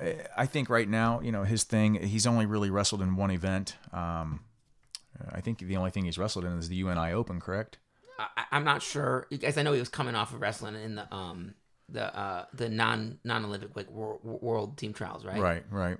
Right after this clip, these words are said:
Speaker 2: Yeah.
Speaker 1: Um, you know, so they, they also have Kyle Snyder on this list. Um, again, he, he, I think Kyle's, you know, Snyder, hi-, his thing right now is, is just lack of, lack of matches. He's, he's, he's four and oh. Um,
Speaker 2: Three
Speaker 1: with
Speaker 2: pins, though.
Speaker 1: three pins.
Speaker 2: Which is a lot different than last year.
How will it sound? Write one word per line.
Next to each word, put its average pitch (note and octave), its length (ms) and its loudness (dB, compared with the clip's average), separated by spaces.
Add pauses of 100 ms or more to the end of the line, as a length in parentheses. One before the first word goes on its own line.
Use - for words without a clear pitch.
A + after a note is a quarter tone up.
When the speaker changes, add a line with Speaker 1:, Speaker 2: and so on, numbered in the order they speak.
(120)
Speaker 2:
Yeah. F#2+ 200 -10 (320)
Speaker 1:
Um, G2+ 440 4 (100)
you C3+ 80 -2
know, C#3 120 2
so C#3+ 240 2
they, C#3+ 340 -6
they D3 180 2
also E3+ 260 8
have D3+ 140 2
Kyle C3 300 4
Snyder A2+ 420 6
on G#2+ 140 8
this G#2+ 200 6
list. G2+ 500 4 (100)
Um, F#2 460 2
again, G#2+ 400 2
he, G2 640 -6
he, G2 120 -10
I A#2+ 100 2
think C#3 220 0
Kyle's, A#2 480 6
you A2+ 80 0
know, G2+ 140 4
Snyder, A#2+ 440 2
hi-, A2+ 120 -4 (460)
his F3 160 6
thing D3 180 4
right A#2 180 6
now A2 220 8
is, F#2+ 100 4
is F#2+ 140 4
just - 260 6
lack F#2+ 320 6
of, E2+ 220 0 (160)
lack G2+ 240 4
of E2+ 100 0
matches. F#2 380 6
He's, F#2 220 2
he's, F#2 240 -2
he's G2+ 120 2
four A#2+ 280 2
and A2 80 4
oh. G#2+ 280 4 (320)
Um, F2+ 560 2 (160)
Speaker 2:
Three F#3+ 160 2
Speaker 1:
with F#3+ 100 0
Speaker 2:
pins, F#3+ 280 0
though. B2 220 0
Speaker 1:
three A#2 200 4
pins. B2+ 300 4
Speaker 2:
Which E3 120 6
is D3+ 120 2
a D3+ 60 6
lot D3 260 2
different D#3 320 -2
than B2+ 140 -6
last A#2+ 440 -6
year. F#2+ 180 -10